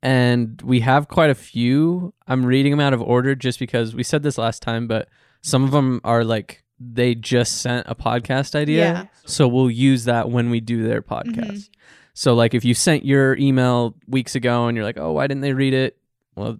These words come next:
Speaker 1: that's why.
Speaker 2: We promise
Speaker 1: We'll
Speaker 2: we're getting to it. I
Speaker 1: <laughs> we'll read it
Speaker 2: promise.
Speaker 1: eventually.
Speaker 2: Yes.
Speaker 1: Um, so should I read my email first?
Speaker 2: Yes, and then we'll, we'll get into Sarah Talkington's
Speaker 1: Sarah Talkington.
Speaker 2: topic.
Speaker 1: Great last name.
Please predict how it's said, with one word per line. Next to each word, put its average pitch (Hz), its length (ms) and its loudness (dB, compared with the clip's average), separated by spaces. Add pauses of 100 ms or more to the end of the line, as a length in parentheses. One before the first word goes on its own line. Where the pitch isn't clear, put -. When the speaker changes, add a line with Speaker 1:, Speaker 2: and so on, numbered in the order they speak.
Speaker 1:
that's - 240 -8
why. - 160 -12
Speaker 2:
We 247 120 -8
promise 226 360 -6
Speaker 1:
We'll - 120 0
Speaker 2:
we're 156 80 6
getting - 200 4
to 190 140 -8
it. 175 160 -8
I 190 60 -4
Speaker 1:
<laughs> 185 60 -8
we'll 139 160 4
read 139 160 6
it - 20 6
Speaker 2:
promise. 123 180 2
Speaker 1:
eventually. 113 460 -4
Speaker 2:
Yes. - 520 -14 (360)
Speaker 1:
Um, 127 380 2
so - 160 0
should 120 200 -2
I 113 60 4
read 120 240 0
my 120 160 -2
email 113 360 -4
first? - 260 -12
Speaker 2:
Yes, 196 400 -2
and 208 160 -4
then 196 240 -4
we'll, 196 300 -4
we'll 202 160 -8
get 196 160 -6
into 185 440 -8
Sarah 180 300 -6
Talkington's 190 880 -14
Speaker 1:
Sarah 120 280 -4
Talkington. - 480 -8
Speaker 2:
topic. - 380 -8
Speaker 1:
Great 190 260 2
last 214 260 0
name. 123 360 -6